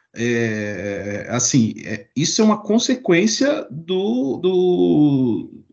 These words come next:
da divisão de poderes. Cada um, cada um dos poderes agiu dentro da sua competência, digamos assim. É, agora, o, o movimento que existe da bancada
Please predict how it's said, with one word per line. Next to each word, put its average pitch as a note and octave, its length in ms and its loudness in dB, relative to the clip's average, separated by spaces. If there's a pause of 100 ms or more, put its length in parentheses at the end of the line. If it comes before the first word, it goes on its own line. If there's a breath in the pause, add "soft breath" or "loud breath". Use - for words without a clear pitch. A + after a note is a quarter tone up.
da C#3 200 2
divisão D#3 320 4
de - 80 -4
poderes. D3+ 760 0 (240)
Cada F3+ 380 4
um, F3 180 -2
cada F3 300 2
um G3 60 -4
dos F#3 100 -10
poderes D#3+ 440 -2
agiu F3+ 540 0 (440 soft breath)
dentro D3+ 480 2
da A3 100 -2
sua F#3+ 680 2
competência, C#3+ 880 -2
digamos G#2+ 360 -4
assim. - 280 -8 (220)
É, G2 580 -8 (460 loud breath)
agora, G2 960 2 (480)
o, A#2+ 880 6
o B2+ 60 8
movimento C3+ 1040 4
que - 160 -8
existe G#2 580 -6
da A2 180 -4
bancada G#2 960 -4